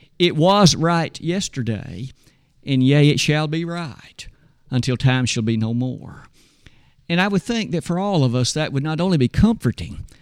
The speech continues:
but at the same time, it would be so thrilling to appreciate we know what that is. And so tonight, let's revisit chapters thirty and following of the book of Isaiah. This is the sixth installment in our series of lessons on this wonderful Old Testament book.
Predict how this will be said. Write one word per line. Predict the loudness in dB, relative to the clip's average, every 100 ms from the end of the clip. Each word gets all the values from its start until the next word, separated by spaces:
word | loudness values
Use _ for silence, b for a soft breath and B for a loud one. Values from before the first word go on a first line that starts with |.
| b
but | -6 -4
at |
the | -4
same | -6 -4 -4 -6
time, | -4 -6 -6 -8 -8 -8
it | -8
would | -8 -6
be | -6
so | -6 -6 -6
thrilling | -6 4 8 8 6 4
to | 0
appreciate | 0 0 0 -2 -4
we | -2
know | -2 -2
what | -2 -4
that | -2 -2
is. | 0 0 -2
And | -4
so | -4 -4
tonight, | -2 -4 -4 -6 -10 -18 b b -6
let's | -4
revisit | 0 0 2 2 0 -2 _ _ -20
chapters | -12 -10 -8 -8
thirty | -2 0 2
and | 2
following | 2 4 4 4 4
of | 4
the |
book | 2 0
of | -2
Isaiah. | -2 -2 -2 -4 -6 -8 b b b b b b b b b
This | 2 4
is | 4
the | 2
sixth | 0 -2 -2
installment | -2 -2 0 2 4 4
in | 2
our | 2
series | 0 -2 0 0
of | -2
lessons | -2 0 0 -2 -2 -2
on | -2 0
this | 0 0 -4
wonderful | 2 6 8 6 6 4
Old | 4
Testament | 4 2 2 -4 -2
book. | 0 -2 -4